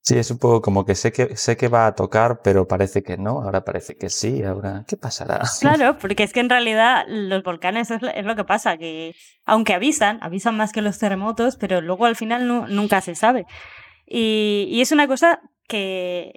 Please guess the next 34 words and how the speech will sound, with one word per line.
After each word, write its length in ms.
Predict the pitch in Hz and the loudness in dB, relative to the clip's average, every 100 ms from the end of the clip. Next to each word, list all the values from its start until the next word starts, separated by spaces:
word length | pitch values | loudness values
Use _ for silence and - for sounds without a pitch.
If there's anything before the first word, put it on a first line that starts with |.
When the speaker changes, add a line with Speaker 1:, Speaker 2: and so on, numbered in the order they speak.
| - | -12
Speaker 2:
que, 100 | 196 | -4
bueno, 200 | 233 262 | 0 0
aquí, 440 | 202 226 262 - _ _ _ - | 0 -4 -6 -8 _ _ _ -10
eh, 400 | 202 180 170 170 | -6 -6 -8 -4
ya 200 | 202 214 | 0 2
empezando 400 | 220 196 208 233 | 2 0 0 0
un 40 | 226 | 0
poco 200 | 208 220 | 2 4
a 20 | |
hablar 260 | 208 214 | 4 2
de, 540 | 202 185 175 165 165 180 | 2 -2 -2 -4 -8 -8
de 80 | 180 | -4
la 160 | 175 | -4
peli, 280 | 175 208 240 | -2 -2 -2
del 160 | 214 190 | -2 -4
inicio 320 | 185 190 214 | -8 -8 -6
de 80 | 208 | -4
la 100 | 202 | -6
erupción, 500 | 190 - 214 233 285 _ _ _ - | -6 -10 -6 -6 -6 _ _ _ -2
eh, 420 | 202 196 185 185 | 0 0 0 -2
me 140 | 190 190 | -2 -4
gusta 260 | 220 - | 0 2
mucho 380 | 294 294 294 320 | 4 2 2 2
cómo, 920 | 277 262 277 277 262 254 240 - - - | 2 2 4 4 2 2 0 -4 -12 -4
cómo 600 | 226 233 247 247 240 226 | -2 0 2 2 2 0
reflejan 540 | 220 214 233 277 262 | -2 -2 -2 0 0
todo 180 | 233 240 | 0 0
el 80 | 247 | 0
proceso 460 | 220 214 226 247 | -2 0 0 0
de, 320 | 208 190 180 175 | 2 2 2 2
de 140 | 185 | 0
unrest 560 | 180 180 220 285 - - - | 0 0 2 2 0 -14 -6
del 220 | 190 175 | -6 -2
volcán, 500 | 180 175 208 262 | -6 -2 -2 -2